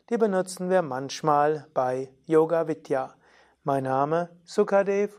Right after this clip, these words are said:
und Mahesh wird jetzt den vollen Pfau vormachen. Ich werde ihn dabei anleiten. Sitze zunächst auf den Fersen, im Fersensitz,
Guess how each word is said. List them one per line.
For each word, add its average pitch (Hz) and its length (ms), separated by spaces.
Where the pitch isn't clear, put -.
und 185 440
Mahesh 156 640
wird 143 160
jetzt 139 300
den 156 280
vollen 151 600
Pfau 127 480
vormachen. 185 760
Ich 165 240
werde 135 200
ihn 131 100
dabei 135 540
anleiten. 135 760
Sitze 165 480
zunächst 160 600
auf 135 180
den 131 180
Fersen, 214 920
im 123 160
Fersensitz, 175 960